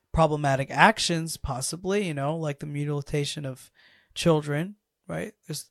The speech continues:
but there's the positivity, like, starting to have that conversation of, of, of sexuality that's, that's opened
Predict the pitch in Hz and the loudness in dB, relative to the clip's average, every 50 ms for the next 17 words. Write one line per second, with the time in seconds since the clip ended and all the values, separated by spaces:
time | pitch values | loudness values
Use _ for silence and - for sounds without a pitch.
0 | _ _ _ _ _ _ _ _ _ _ _ - - - _ _ _ _ _ _ | _ _ _ _ _ _ _ _ _ _ _ -20 -20 -20 _ _ _ _ _ _
1 | _ - - - - - - _ _ _ _ _ _ - 160 156 - 160 156 143 | _ -20 -20 -20 -20 -20 -20 _ _ _ _ _ _ -4 -2 0 2 0 0 0
2 | 160 156 - 170 175 170 165 156 165 156 - 208 233 233 233 190 151 135 139 143 | 0 2 6 8 8 8 8 4 2 2 4 4 4 4 4 2 0 0 -2 -4
3 | 139 131 127 131 - _ - - _ _ _ _ _ _ _ _ _ _ _ _ | -4 -4 -4 -6 -8 _ -20 -20 _ _ _ _ _ _ _ _ _ _ _ _
4 | _ _ _ _ _ _ _ _ _ _ _ _ _ _ _ _ _ _ _ _ | _ _ _ _ _ _ _ _ _ _ _ _ _ _ _ _ _ _ _ _
5 | _ _ _ _ _ _ _ _ _ _ - - - - - 170 165 165 160 160 | _ _ _ _ _ _ _ _ _ _ -4 -4 0 4 8 8 10 8 8 6
6 | 151 147 139 139 - - _ _ _ _ _ _ _ - 143 139 151 170 170 165 | 2 0 -4 -10 -16 -20 _ _ _ _ _ _ _ 0 4 6 6 6 6 6
7 | 165 151 - - 165 156 143 143 135 - 170 170 202 214 160 - - 143 135 131 | 2 0 2 0 0 0 0 -2 -2 2 2 4 4 4 2 -2 -4 -4 -4 -4
8 | 131 127 131 - - - - _ _ _ _ _ _ - - 135 131 123 127 - | -6 -6 -8 -12 -20 -20 -20 _ _ _ _ _ _ -8 -6 -4 -4 -6 -8 -12
9 | - - - - 139 - - - 147 139 - - 151 147 147 160 180 190 180 156 | -18 -14 -10 -8 -6 -4 -4 -4 -4 -4 -4 -4 -2 0 2 4 4 4 2 2
10 | 147 143 135 131 123 123 - - - - - - - 131 - - 135 147 165 160 | 0 -2 -4 -4 -8 -8 -8 -10 -10 -10 -10 -8 -8 -8 -6 -2 0 0 0 0
11 | - 165 147 127 120 127 - | 0 -4 -4 -6 -12 -20 -20